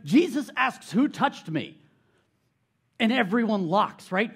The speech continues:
No one wants to own up to this. They all deny it. No, no, no, no. But again, he presses the issue because Jesus felt a difference in himself, in his power. He knows it.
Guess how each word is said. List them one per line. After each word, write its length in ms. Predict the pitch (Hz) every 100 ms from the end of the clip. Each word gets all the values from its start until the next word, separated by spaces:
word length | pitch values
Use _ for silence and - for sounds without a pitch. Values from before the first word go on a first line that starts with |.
| -
No 240 | 185 233
one 240 | 254 269 233
wants 240 | 240 240
to 120 | - -
own 260 | 214 214 214
up 220 | 214 -
to 80 | 170
this. 140 | 151
They 160 | 196 214
all 160 | 247
deny 380 | 190 226 214 240
it. 120 | 117
No, 140 | 147 277
no, 160 | 269
no, 120 | 269
no. 260 | 269 277 202 - -
But 100 | 226
again, 380 | 247 269 - -
he 140 | 240
presses 640 | 240 - 302 311 330 320
the 200 | 202 302 269
issue 280 | - 220
because 320 | 190 196 208 - - -
Jesus 540 | 123 262 311 311 302
felt 280 | - 247 233 -
a 80 | 185
difference 520 | 175 247 214 208 202
in 380 | 240 240 233 -
himself, 1040 | - 202 214 208 - - - - 277 220 - _ _
in 160 | 233 254
his 240 | 226 233
power. 380 | - 240 247 196
He 240 | 165 254
knows 360 | 220 254 294 214
it. 160 | 220